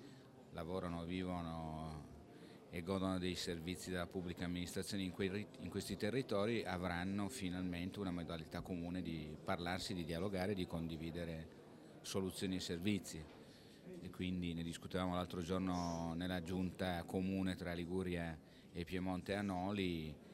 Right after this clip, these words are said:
spostarsi da una regione all'altra condividendo, grazie all'informatica, lo stesso medico di base vuol dire fare in modo che i costi ricadano quota parte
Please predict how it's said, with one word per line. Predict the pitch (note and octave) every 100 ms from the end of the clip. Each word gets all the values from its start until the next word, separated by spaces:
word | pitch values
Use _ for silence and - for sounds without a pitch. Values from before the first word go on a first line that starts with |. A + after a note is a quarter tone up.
| - - -
spostarsi | - - F#2+ - G2 F#2+ -
da | F#2+
una | F#2 F#2
regione | F2+ F#2 F#2
all'altra | F2+ F2+ F2+ F2 E2 E2+ E2 D#2 D#2
condividendo, | F#2+ F2+ F2 F2+ F2 F2+ F2 E2+ E2 E2+ E2
grazie | E2 F2 F2+ -
all'informatica, | F2 F2 F2 F2+ F2+ E2+ E2+
lo | E2
stesso | E2 F2 -
medico | F2 E2+ E2 F2+
di | E2
base | F2+ E2 F2+ F2+
vuol | D#2+ D#2+
dire | D2 E2 E2 D2+ D2+ - - - -
fare | - F2
in | E2+
modo | E2+ E2+ E2
che | D#2+ - - - - -
i | F#2 E2+
costi | F2+ F2 - G2
ricadano | E2+ F2+ E2+ E2+ D#2+
quota | E2+ E2+
parte | D#2+ F2 E2+ E2+ E2+ D#2 D#2